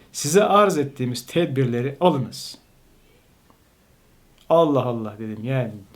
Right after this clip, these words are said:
<laughs> kimsiniz siz? Ne alaka şimdi yani? <laughs>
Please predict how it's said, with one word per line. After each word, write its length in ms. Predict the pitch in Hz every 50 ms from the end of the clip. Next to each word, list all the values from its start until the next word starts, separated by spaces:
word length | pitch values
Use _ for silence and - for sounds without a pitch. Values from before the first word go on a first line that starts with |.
| - - _
<laughs> 420 | _ - - - - - - - -
kimsiniz 600 | - - - 156 135 - - - 170 175 151 -
siz? 340 | - - 135 127 110 110
Ne 340 | 113 117 123 143 165 180 185
alaka 520 | 190 202 208 196 190 180 180 180 - 151 135
şimdi 380 | - - - 143 139 139 135
yani? 420 | 131 135 139 135 135 139 139 139 135 - - - -
<laughs> 80 | 160